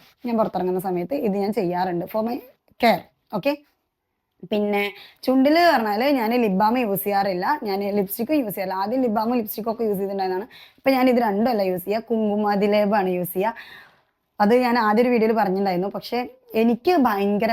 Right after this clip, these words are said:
മാജിക് ആയിട്ട് റിസൾട്ട് കിട്ടിയിട്ടുള്ള ഒരു സാധനമാണ് കേട്ടോ കുങ്കുമാതിലേബ് എന്ന് പറയുന്നത്. കുറച്ച് സമയത്തേക്ക് മാത്രമാണ് മറ്റേ അതിൻ്റെ ഒരു ടിൻറ്റ് പോലത്തെ സാധനമൊക്കെ നമ്മുടെ ലിപ്പിൽ നിൽക്കുള്ളൂ. അത് കഴിഞ്ഞ് കഴിഞ്ഞാൽ പിന്നെ കംപ്ലീറ്റ്ലി ഒരു മോയ്സ്ചേർഡ് ആയിട്ടുള്ള ഒരു ഫീൽ നമുക്ക് കിട്ടുകയും ചെയ്യും. മാത്രമല്ല, നമ്മുടെ, എൻ്റെ ചുണ്ടിൻ്റെ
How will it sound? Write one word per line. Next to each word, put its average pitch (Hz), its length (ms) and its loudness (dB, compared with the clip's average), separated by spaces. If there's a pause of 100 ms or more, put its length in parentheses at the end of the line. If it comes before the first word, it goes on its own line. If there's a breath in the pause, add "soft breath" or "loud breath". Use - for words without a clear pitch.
മാജിക് 185 360 0
ആയിട്ട് 196 180 0
റിസൾട്ട് 180 280 -4
കിട്ടിയിട്ടുള്ള 180 300 -6
ഒരു 180 100 -6
സാധനമാണ് 175 280 -4
കേട്ടോ 180 200 -8
കുങ്കുമാതിലേബ് 180 640 -4
എന്ന് 185 120 -2
പറയുന്നത്. 180 340 -4 (440 soft breath)
കുറച്ച് 269 380 0
സമയത്തേക്ക് 240 420 0
മാത്രമാണ് 220 400 -2 (120)
മറ്റേ 202 260 0 (100)
അതിൻ്റെ 202 240 0
ഒരു 220 80 4 (200)
ടിൻറ്റ് 214 300 2
പോലത്തെ 214 200 -2
സാധനമൊക്കെ 196 360 -4
നമ്മുടെ 190 240 -2
ലിപ്പിൽ 185 240 -6
നിൽക്കുള്ളൂ. 190 260 -6
അത് 262 120 0
കഴിഞ്ഞ് 208 200 0
കഴിഞ്ഞാൽ 214 200 -4
പിന്നെ 233 160 -2 (400 soft breath)
കംപ്ലീറ്റ്ലി 226 680 2
ഒരു 233 140 4 (440 loud breath)
മോയ്സ്ചേർഡ് 233 480 2
ആയിട്ടുള്ള 220 280 0
ഒരു 233 40 0
ഫീൽ 202 260 0
നമുക്ക് 202 360 -2
കിട്ടുകയും 208 300 -2
ചെയ്യും. 202 220 -2
മാത്രമല്ല, 208 460 -2
നമ്മുടെ, 196 340 -2 (100)
എൻ്റെ 247 420 4
ചുണ്ടിൻ്റെ 220 460 -2